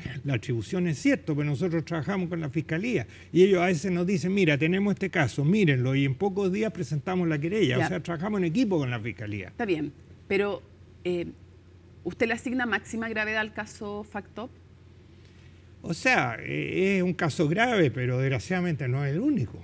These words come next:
Speaker 2: No, sí, me imagino
Speaker 1: Nosotros,
Speaker 2: que no es el
Speaker 1: nosotros
Speaker 2: único.
Speaker 1: por eso digo que estamos presentando muchas querellas.
Speaker 2: Pero además
Speaker 1: Incluso
Speaker 2: esto, esto se junta, eh, director, con el pago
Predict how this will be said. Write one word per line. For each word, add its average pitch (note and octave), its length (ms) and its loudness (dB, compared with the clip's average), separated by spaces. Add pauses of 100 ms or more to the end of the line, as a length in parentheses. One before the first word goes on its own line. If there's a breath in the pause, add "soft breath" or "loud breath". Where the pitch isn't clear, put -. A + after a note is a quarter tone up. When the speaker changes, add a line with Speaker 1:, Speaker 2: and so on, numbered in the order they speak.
Speaker 2:
No, - 160 -6
sí, B2 220 -4
me D3+ 80 2
imagino - 20 2
Speaker 1:
Nosotros, D3 140 2
Speaker 2:
que E3 80 2
no E3+ 100 4
es C#3 60 2
el C3+ 80 0
Speaker 1:
nosotros F#3 380 2
Speaker 2:
único. C3+ 80 0
Speaker 1:
por D3 140 2
eso D#3 200 2
digo G#3 240 4
que C#3+ 80 2
estamos D#3+ 260 0
presentando D3+ 560 -2
muchas E3+ 300 -2
querellas. F3 500 -2 (160)
Speaker 2:
Pero - 140 6
además F3+ 260 6
Speaker 1:
Incluso C#4+ 320 2
Speaker 2:
esto, - 140 -8
esto C#4 160 -4
se D4 100 -6
junta, A#3+ 640 -6 (160)
eh, F#3 460 -6
director, G3 480 -4
con C#4 300 0 (1500 loud breath)
el G3 160 2
pago C#4 580 2